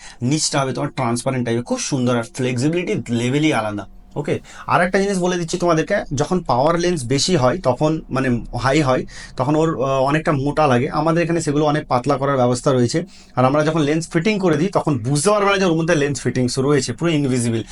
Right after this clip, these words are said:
দেখো ব্লু কালারের সঙ্গে রয়েছে দেখো স্কাই ব্লু ট্রান্সপারেন্ট, ওকে? এগুলো কিন্তু পিওর শিট আইটেম, বারবার বলছি আমি, শিট আইটেমগুলো অনেক ডিউরেবিলিটি চলে, অনেক, আহ, প্রিমিয়ামনেস বলতে গেলে। ওকে চলো নেক্সট তোমাদেরকে যেটা দেখাচ্ছি, এগুলো হচ্ছে আলাদা লেভেলের ভাই, হেক্সাগনের উপর শিট ফ্রেম,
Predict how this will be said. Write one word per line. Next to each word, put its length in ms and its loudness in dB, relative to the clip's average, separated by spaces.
দেখো 200 0
ব্লু 300 0
কালারের 360 2
সঙ্গে 280 0
রয়েছে 240 -2
দেখো 240 -4
স্কাই 400 0
ব্লু 160 -2
ট্রান্সপারেন্ট, 680 0
ওকে? 160 0
এগুলো 340 2
কিন্তু 240 -2
পিওর 260 0
শিট 440 -4
আইটেম, 400 -2
বারবার 340 2
বলছি 280 -2
আমি, 160 -6
শিট 220 -2
আইটেমগুলো 400 0
অনেক 280 0
ডিউরেবিলিটি 540 0
চলে, 300 -4
অনেক, 380 -4
আহ, 260 -2
প্রিমিয়ামনেস 640 -2
বলতে 280 -4
গেলে। 200 -6
ওকে 220 -2
চলো 300 -4
নেক্সট 360 0
তোমাদেরকে 300 0
যেটা 140 -2
দেখাচ্ছি, 400 -4
এগুলো 320 0
হচ্ছে 200 -8
আলাদা 360 0
লেভেলের 360 2
ভাই, 180 0
হেক্সাগনের 600 0
উপর 200 -2
শিট 260 0
ফ্রেম, 280 -2